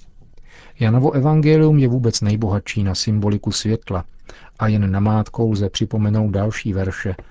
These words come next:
„Světlo přišlo na svět, já jsem světlo světa a věřte v to světlo,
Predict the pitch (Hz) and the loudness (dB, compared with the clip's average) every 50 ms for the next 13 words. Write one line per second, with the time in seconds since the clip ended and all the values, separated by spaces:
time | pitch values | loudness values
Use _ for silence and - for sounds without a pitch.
0 | - - - - - - - 101 101 104 - - - 110 104 - - 95 90 - | -20 -20 -20 -20 -20 -14 -8 -4 -4 -4 -4 -4 -6 -6 -6 -6 -6 -8 -8 -6
1 | - 98 95 98 98 - - - 110 110 110 - - - - - _ - _ - | -6 -6 -4 -4 -4 -6 -6 -4 -4 -6 -6 -6 -12 -20 -20 -20 _ -20 _ -8
2 | - 107 104 104 107 107 - - 117 107 104 - 95 98 - - - 101 - - | -4 -2 0 0 0 -2 -2 -2 -2 -2 -2 -2 -4 -6 -6 -4 -6 -6 -6 -4
3 | - 101 95 - - 107 104 - - - - - - _ - - - - - - | -4 -6 -6 -4 -6 -6 -8 -8 -10 -20 -20 -20 -20 _ -20 -20 -20 -20 -20 -20
4 | - - 127 113 95 95 104 110 - - - - 131 - - - 135 - - - | -8 -2 -2 0 0 2 0 0 0 -2 -4 -6 -6 -6 -2 -4 -4 -4 -2 -2
5 | 127 127 127 - - 131 123 123 | -4 -4 -4 -4 -4 -4 -4 -4